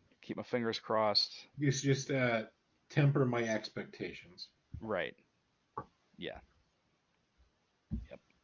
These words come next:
Speaker 1: And hope they, that they don't overcolor it <laughs> like they did.
Speaker 2: <laughs> Yeah, 'cause, like, that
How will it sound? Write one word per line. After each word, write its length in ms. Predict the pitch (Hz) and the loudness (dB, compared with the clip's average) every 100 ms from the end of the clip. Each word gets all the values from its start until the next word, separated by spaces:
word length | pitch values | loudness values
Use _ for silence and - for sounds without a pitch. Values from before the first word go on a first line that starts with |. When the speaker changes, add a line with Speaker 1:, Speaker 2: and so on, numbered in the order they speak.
| - | -16
Speaker 1:
And 260 | 82 87 - - | -14 -14 -14 -4
hope 340 | - 107 - 101 | 0 0 -2 -4
they, 160 | 98 - | -4 -4
that 140 | 85 - | -10 -10
they 180 | 98 98 92 | -6 -6 -2
don't 300 | 104 107 - 107 | -2 -2 -4 -4
overcolor 580 | 104 104 - 107 92 | -2 -2 0 2 2
it 160 | 85 - - - - | -4 -8 -18 -14 -14
<laughs> 300 | _ _ - | _ _ 6
like 320 | 180 139 - | 6 6 2
they 100 | - | -4
did. 200 | 151 - - | 0 0 2
Speaker 2:
<laughs> 60 | 233 - _ - - - _ _ _ - - - - - | 0 -2 _ -16 -16 -16 _ _ _ -12 -12 -18 -12 -4
Yeah, 120 | 415 | -2
'cause, 140 | 208 214 | 0 2
like, 160 | 180 | 4
that 200 | 233 285 | 4 2